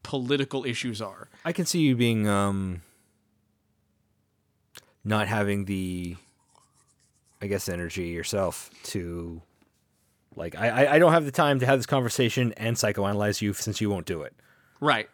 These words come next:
Speaker 1: right.
Speaker 2: Yeah.
Speaker 1: It's both. It's like,
Speaker 2: It,
Speaker 1: I, and
Speaker 2: it
Speaker 1: I,
Speaker 2: sounds
Speaker 1: and I also
Speaker 2: exhausting.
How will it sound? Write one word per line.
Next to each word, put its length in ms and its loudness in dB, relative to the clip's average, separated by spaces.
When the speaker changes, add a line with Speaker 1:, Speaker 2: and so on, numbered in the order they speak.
Speaker 1:
right. 220 0
Speaker 2:
Yeah. 120 -6
Speaker 1:
It's 160 -4
both. 360 -4
It's 160 -4
like, 200 2
Speaker 2:
It, 60 -20
Speaker 1:
I, 120 4
and 100 6
Speaker 2:
it 120 8
Speaker 1:
I, 20 8
Speaker 2:
sounds 240 8
Speaker 1:
and 120 6
I 40 10
also 180 8
Speaker 2:
exhausting. 180 -2